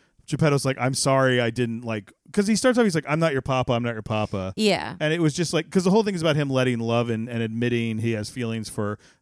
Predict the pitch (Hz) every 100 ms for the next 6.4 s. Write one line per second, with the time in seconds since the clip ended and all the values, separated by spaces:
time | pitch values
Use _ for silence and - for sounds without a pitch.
0 | _ 143 131 117 - 101 - 107 98 -
1 | _ - 117 113 107 101 95 - 107 104
2 | 104 170 160 131 - 110 147 147 - 180
3 | 196 208 208 175 160 156 175 160 - 220
4 | 170 135 135 127 113 117 135 131 135 123
5 | 117 - 117 117 131 117 120 107 98 101
6 | - 104 92